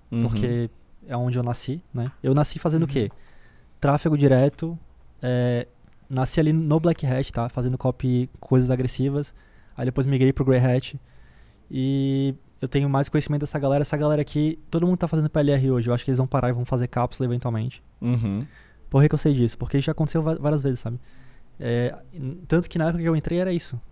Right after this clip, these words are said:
Speaker 2: Como, como eu falei, quando eu comecei a vender era isso. Todo mundo só vendia e-book.
Speaker 1: Uhum.
Speaker 2: E daí o cara parou de fazer e-book pra, pra fazer cápsula. E agora a galera parou de fazer cápsula pra fazer e-book. E eventualmente essa galera que tá fazendo e-book hoje vai fazer cápsula no futuro. Por que que isso tá acontecendo?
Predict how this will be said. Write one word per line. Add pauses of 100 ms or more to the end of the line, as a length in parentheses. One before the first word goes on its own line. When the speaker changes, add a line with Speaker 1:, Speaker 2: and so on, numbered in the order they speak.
Speaker 2:
Como,
como
eu
falei,
quando
eu
comecei
a
vender
era
isso.
Todo
mundo
só
vendia
e-book. (180)
Speaker 1:
Uhum.
Speaker 2:
E
daí
o
cara
parou
de
fazer
e-book
pra,
pra
fazer
cápsula.
E
agora
a
galera
parou
de
fazer
cápsula
pra
fazer
e-book. (640)
E
eventualmente
essa
galera
que
tá
fazendo
e-book
hoje
vai
fazer
cápsula
no
futuro. (560)
Por
que
que
isso
tá
acontecendo?